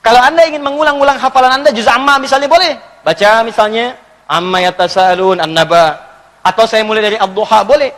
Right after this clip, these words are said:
"Wad-duha, wal-laili idza saja." Terus baca, baca, baca. Sambil menunggu syuruk, sambil mengulang-ulang hafalan. Sah.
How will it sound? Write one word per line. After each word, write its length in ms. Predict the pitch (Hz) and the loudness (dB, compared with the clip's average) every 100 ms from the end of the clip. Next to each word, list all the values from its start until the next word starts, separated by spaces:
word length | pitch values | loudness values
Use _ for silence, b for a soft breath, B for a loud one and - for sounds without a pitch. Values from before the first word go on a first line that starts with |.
| 160 | -2
"Wad-duha, 640 | 175 170 185 190 190 180 | -2 -2 -4 0 0 0
wal-laili 480 | 160 170 180 180 180 | -2 -2 -2 -2 -4
idza 160 | 160 170 | -2 -2
saja." 240 | 170 185 | -2 -2
Terus 320 | 262 339 330 | -2 -2 -2
baca, 320 | 214 214 202 - - - | 0 0 0 -4 -8 -4
baca, 220 | 185 180 160 | -4 -4 -4
baca. 220 | 175 170 - _ _ | -4 -6 -8 _ _
Sambil 240 | 190 214 | -2 0
menunggu 320 | 208 208 202 | -2 -4 -4
syuruk, 240 | 202 240 277 | -4 -4 -4
sambil 240 | 196 202 | -4 -4
mengulang-ulang 560 | 196 202 214 185 170 147 | -4 0 0 0 -2 -2
hafalan. 320 | 156 147 123 - _ _ | -2 -2 -4 -10 _ _
Sah. 160 | - | -4